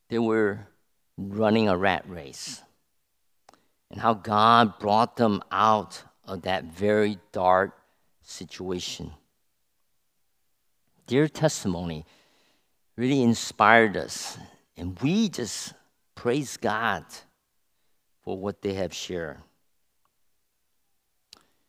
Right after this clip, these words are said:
And may we learn to share testimony of what God has done in our lives.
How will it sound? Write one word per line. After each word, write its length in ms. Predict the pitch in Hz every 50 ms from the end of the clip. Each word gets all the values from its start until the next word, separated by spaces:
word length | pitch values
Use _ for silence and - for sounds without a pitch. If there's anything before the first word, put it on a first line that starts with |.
| _ _ _ _ _ _ _ _ _ _ _ _ _ -
And 140 | 123 131 139
may 100 | 147 147
we 500 | 131 143 175 240 285 - - - 92 - - _ _ _ _ _ _ _ _ _ _ _ _ _ -
learn 500 | - 107 120 135 147 156 151 156 160 147
to 300 | - - - 113 113 104
share 800 | - - - 147 143 143 147 143 143 143 143 139 139 135 123 - - _ _ _ _ _ _ _ _ _ _ _ _ _ _ _ _ _ _ _ _ _ _ _ _ _ _
testimony 640 | 254 - 160 156 - - - 117 117 113 117 120 120 117
of 60 | 104
what 160 | 110 117 98
God 340 | 95 113 117 110 113 117 113
has 260 | 113 120 110 - -
done 360 | - 110 107 110 107 107 104 -
in 160 | - 107 107 107
our 220 | 110 113 120 117
lives. 640 | 107 98 95 92 82 80 82 78 - - - -